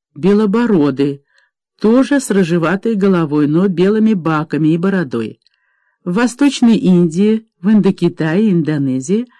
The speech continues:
обитают хохлатые лангуры, но большинство видов живет в лесах и манграх восточнее ареала Хульмана.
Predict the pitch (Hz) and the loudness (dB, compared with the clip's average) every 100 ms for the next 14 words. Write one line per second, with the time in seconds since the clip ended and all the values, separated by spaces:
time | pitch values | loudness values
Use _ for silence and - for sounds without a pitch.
0 | _ _ _ - 165 151 170 202 214 214 | _ _ _ -6 -2 -2 0 0 0 -2
1 | - 247 - 269 247 165 - 147 131 - | -4 -4 0 0 0 -2 -2 -2 -2 -4
2 | 139 131 131 139 226 294 320 - _ _ | -8 -6 -6 -2 0 2 0 -6 _ _
3 | _ - 202 254 311 285 269 262 240 - | _ -2 2 4 4 2 0 0 -2 -2
4 | 220 254 214 240 226 196 196 185 190 - | -2 0 0 0 -2 0 0 2 0 -2
5 | 156 156 139 - 208 254 - - - 160 | -4 -2 -2 -4 -4 -4 -6 -12 -4 -2
6 | 147 - 147 156 202 240 226 214 - _ | -2 -4 -4 0 0 0 0 -4 -6 _
7 | _ 247 277 - 247 233 - 214 202 180 | _ -2 -2 -2 -2 -2 -2 0 2 0
8 | - 165 156 151 160 156 143 - 143 143 | -2 -2 -2 -2 -2 -2 -4 -2 -2 2
9 | 131 123 120 | 0 0 -4